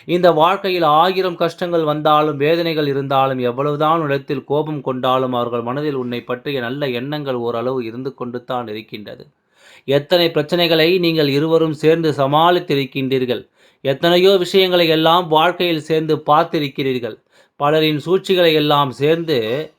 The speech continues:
ஒன்று காட்டி இருக்கின்றீர்கள். அப்படி இருக்கும்பொழுது ஒரு சிறிய வேறுபாடுகள் தான் பெரிய பிரச்சனைகளை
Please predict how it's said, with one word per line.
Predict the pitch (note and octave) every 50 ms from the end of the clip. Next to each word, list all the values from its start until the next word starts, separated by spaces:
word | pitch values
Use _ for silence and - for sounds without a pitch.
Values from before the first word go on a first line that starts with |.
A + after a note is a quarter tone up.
| _ _ _ _ _ _ _ _ _ - C3
ஒன்று | C#3+ D#3+ D#3+ D#3 D3+ D3 - C3+
காட்டி | C#3+ D#3 D#3+ D3+ - D3+ B2+
இருக்கின்றீர்கள். | B2 C3+ C3+ - - C3+ B2+ A#2 A2+ G#2+ G#2 A2+ - - _ _ _ _ _ -
அப்படி | C#3+ D3+ D3+ F3+ E3 D3+ D3+
இருக்கும்பொழுது | E3+ F#3+ F#3 - F#3+ F3+ E3+ E3+ E3+ D#3+ D#3+ D3
ஒரு | D3 C#3+ C3+ -
சிறிய | E3 E3 F3 E3 D#3 C3+
வேறுபாடுகள் | C#3 D#3 E3+ F3 D#3+ - D#3+ D#3 D3+ D3+ D3 D3 C#3 C3
தான் | C#3+ C#3+ D3 C#3+ C3+ -
பெரிய | C#3 D3 D#3 D#3 C#3+ -
பிரச்சனைகளை | C3 B2+ - D#3 D3+ D3 C#3+ C3+